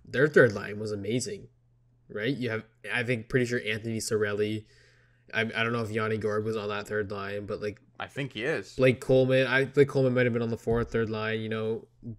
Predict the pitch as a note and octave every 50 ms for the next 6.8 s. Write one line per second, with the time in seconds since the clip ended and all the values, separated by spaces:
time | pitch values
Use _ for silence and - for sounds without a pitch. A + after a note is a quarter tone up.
0 | _ _ - B2+ B2 B2 - - B2 A#2+ G2+ - A#2+ A#2 A2 - A#2+ A2+ A2+ A2+
1 | A2 A2 A2+ A2 - B2 B2+ B2+ B2+ B2+ B2+ B2+ B2+ B2+ B2+ A2 A#2+ C3 D3 C#3
2 | C#3 G#2+ G#2 G#2+ G2+ A#2 B2 A2+ - B2+ B2 A#2+ - B2 - - A2+ A#2 A2+ A2
3 | - A#2 G#2+ G2+ A2 A#2 A#2+ A#2+ - - A#2+ A#2 A#2 A2+ A2 G#2+ _ _ _ _
4 | - _ _ _ _ _ _ _ _ _ _ - - B2+ B2+ A#2 A2 G#2+ G#2 G#2
5 | G2+ - - _ _ - - - C3+ C3 A#2 A#2 G2+ G2 A#3 A2 A2+ G#2+ - -
6 | - G#2 G#2 A2 C3+ D3+ C#3+ A2 G#2+ A2+ G#2+ G#2 G2+ G2 F#2+